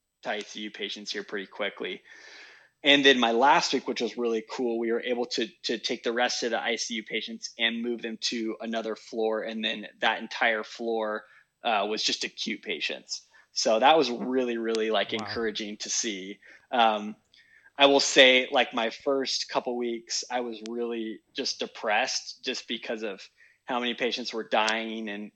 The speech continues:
Speaker 1: and I didn't, you know, part of why you're in healthcare is you wanna feel like you're making a difference. And it's, it was just, like, really hard to see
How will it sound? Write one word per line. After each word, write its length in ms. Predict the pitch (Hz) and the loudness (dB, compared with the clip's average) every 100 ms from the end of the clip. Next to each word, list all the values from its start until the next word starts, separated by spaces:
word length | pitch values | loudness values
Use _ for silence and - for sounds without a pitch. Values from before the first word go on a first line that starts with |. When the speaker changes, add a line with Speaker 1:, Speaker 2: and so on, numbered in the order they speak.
| - | -6
Speaker 1:
and 400 | 107 101 104 - _ - _ | -4 -4 -10 -14 _ -18 _
I 160 | 123 127 | 2 2
didn't, 400 | 135 139 127 117 _ _ _ _ - - - | 2 0 -2 -6 _ _ _ _ -20 -12 2
you 100 | 147 | 4
know, 100 | 131 | 4
part 260 | - 151 | 6 6
of 160 | 131 113 - - _ _ - - - | 6 2 -8 -20 _ _ -20 -20 0
why 220 | 127 120 | 4 6
you're 200 | 117 113 | 4 0
in 80 | 107 | 4
healthcare 420 | 143 143 123 107 | 4 4 0 -2
is 120 | 110 | -2
you 100 | 117 | -4
wanna 180 | 110 110 | -2 -4
feel 160 | - 123 | -2 0
like 160 | 123 | 0
you're 120 | 110 | -4
making 320 | 104 104 120 113 | -6 -8 -6 -6
a 60 | |
difference. 500 | 101 107 - 104 101 | -4 -6 -4 -8 -8
And 140 | 98 104 | -12 -12
it's, 260 | 101 - - _ _ _ _ _ _ - | -12 -16 -18 _ _ _ _ _ _ 2
it 80 | |
was 180 | 139 135 | 4 6
just, 220 | 135 - | 4 4
like, 140 | 123 104 - | 2 0 -4
really 300 | 123 127 120 | 0 2 2
hard 460 | - - 110 107 - | -2 -2 0 -2 -4
to 120 | 107 | -4
see 580 | - 117 110 104 101 | -4 -2 -2 -4 -6